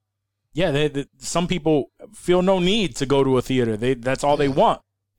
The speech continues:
Speaker 1: And if the
Speaker 2: Convenient.
Speaker 1: window, if the window is a month and a half, like, you have to deal with a month and a half of people, you know, if you don't give a shit that, that, that, that it's gonna be ruined online because that's the only real thing that you'll, that you'll have to consider. 'Cause, like, certain movies, like Marvel movies and stuff,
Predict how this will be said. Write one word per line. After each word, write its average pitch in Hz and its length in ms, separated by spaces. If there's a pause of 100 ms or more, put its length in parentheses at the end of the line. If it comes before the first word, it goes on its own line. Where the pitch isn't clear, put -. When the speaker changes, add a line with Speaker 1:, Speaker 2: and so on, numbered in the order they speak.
Speaker 1:
And 156 400
if 185 140
the 131 80
Speaker 2:
Convenient. 160 260
Speaker 1:
window, 165 640
if 147 120
the 143 120
window 180 400
is 135 100
a 131 80
month 147 320
and 170 120
a - 20
half, 147 360
like, 147 120
you 139 100
have 147 120
to 135 80
deal 139 200
with 147 120
a 135 40
month 139 240
and 147 120
a - 20
half 131 300
of 120 100
people, 139 420 (380)
you 131 100
know, 139 60
if 127 100
you 156 60
don't 175 160
give 165 140
a 143 40
shit 160 360
that, 135 200
that, 123 180
that, 120 340
that 120 160
it's 117 80
gonna 143 180
be 123 100
ruined 131 400
online 127 480
because 120 220
that's 123 160
the 127 80
only 131 160
real 135 500
thing 147 280
that 131 80
you'll, 127 380 (760)
that 127 120
you'll 143 200
have 139 200
to 131 80
consider. 139 560
'Cause, 135 240
like, 139 200
certain 160 280
movies, 143 360
like 127 160
Marvel 139 340
movies 139 400
and 131 80
stuff, 143 300